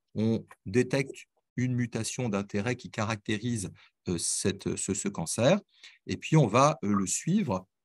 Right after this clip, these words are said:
après par des techniques de P C R, donc plus cher, euh, moins cher justement et plus, plus facile à réaliser tout au long du suivi de ce cancer. Donc là, c'était une mutation de P cinquante-trois. Donc vous voyez que bon, bon, on a détecté quand la tumeur était en place, après la chirurgie, il n'y avait plus rien de détectable.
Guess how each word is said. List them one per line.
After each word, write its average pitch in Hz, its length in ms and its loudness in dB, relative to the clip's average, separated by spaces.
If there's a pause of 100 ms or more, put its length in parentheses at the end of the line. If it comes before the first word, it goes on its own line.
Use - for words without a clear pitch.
(100)
après - 380 -4
par 87 140 -2
des 92 100 -2
techniques 104 320 -2
de 101 80 0
P 95 180 0
C 131 200 2
R, 185 80 4
donc 95 140 0
plus - 180 -2
cher, 113 360 2
euh, 104 140 6
moins 117 180 4
cher 127 280 4
justement 104 500 -2
et 85 120 -2
plus, 98 280 -4
plus - 140 -18
facile 104 320 -2
à 92 60 2
réaliser 90 440 0
tout - 240 -2
au 107 40 4
long 135 220 2 (220)
du 107 140 -4
suivi 117 320 0
de 156 60 -4
ce - 120 -2
cancer. - 400 -4 (400)
Donc 78 100 -10
là, 101 80 2
c'était - 140 -2
une 90 60 4
mutation 90 320 2
de 147 40 0
P 131 120 0
cinquante-trois. 110 600 0
Donc 92 100 2
vous 82 40 -4
voyez 98 240 6
que 110 40 -2
bon, 90 120 0
bon, 82 140 0
on - 20 2
a 87 100 4
détecté 98 480 4 (220)
quand - 180 -2
la 92 80 4
tumeur 92 240 4
était 92 140 0
en 82 80 0
place, 185 340 4
après - 220 0
la 95 100 2
chirurgie, 98 380 0
il 101 60 4
n'y 90 60 2
avait 82 100 -2
plus - 180 -4
rien 104 160 2
de 101 60 2
détectable. 151 640 -2